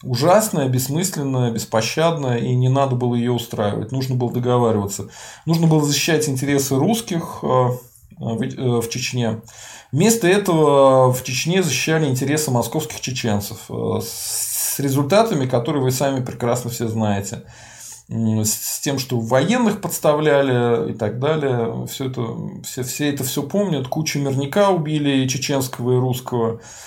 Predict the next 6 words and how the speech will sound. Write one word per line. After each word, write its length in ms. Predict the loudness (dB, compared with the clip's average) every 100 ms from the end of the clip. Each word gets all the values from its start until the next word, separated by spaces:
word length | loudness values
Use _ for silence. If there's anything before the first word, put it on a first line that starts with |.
| -20 -18 -6
во 960 | -2 2 2 2 2 0 0 0 2 2
время 280 | 2 0
штурма 400 | -2 -2 -2 0
Грозного. 580 | 0 0 0 2 0 0
Короче 400 | 0 0 0 -2
говоря, 460 | 2 4 4 0